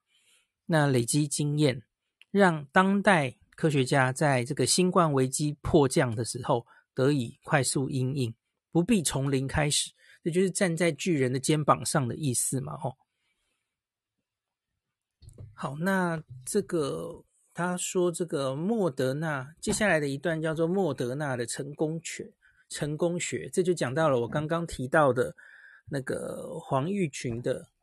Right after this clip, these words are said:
的故事，吼。他说：“这个纵观全球疫苗产业，长期是由辉瑞、默克、G S K、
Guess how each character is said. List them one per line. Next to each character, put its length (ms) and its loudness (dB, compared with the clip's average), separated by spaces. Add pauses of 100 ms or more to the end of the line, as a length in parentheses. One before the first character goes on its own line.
(720)
的 80 -2
故 220 2
事， 300 -4
吼。 160 -6 (1300)
他 80 2
说： 200 6
“这 100 2
个 300 4
纵 280 4
观 280 4
全 260 0
球 220 2
疫 100 2
苗 240 0
产 260 -6
业， 160 2
长 320 0
期 240 0
是 200 0
由 120 4
辉 320 4
瑞、 440 4
默 340 -2
克、 480 0 (380)
G 280 0
S 220 -2
K、 420 0